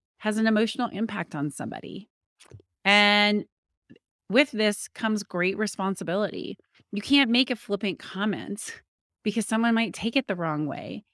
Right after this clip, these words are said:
And while it's nice to say, "Ugh, well, people just accept me for who I am," that's great, but not if you wanna be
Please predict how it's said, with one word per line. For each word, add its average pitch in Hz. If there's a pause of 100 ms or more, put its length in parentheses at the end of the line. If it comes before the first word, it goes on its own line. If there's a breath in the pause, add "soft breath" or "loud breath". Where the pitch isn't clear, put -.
(280)
And 208
while 202
it's 208
nice 220
to 208
say, 185
"Ugh, 180
well, 170
people 185
just 165
accept -
me 180
for 160
who 170
I 139
am," 175 (1200)
that's 240
great, 247
but 214
not 233
if 247
you 247
wanna 196
be 180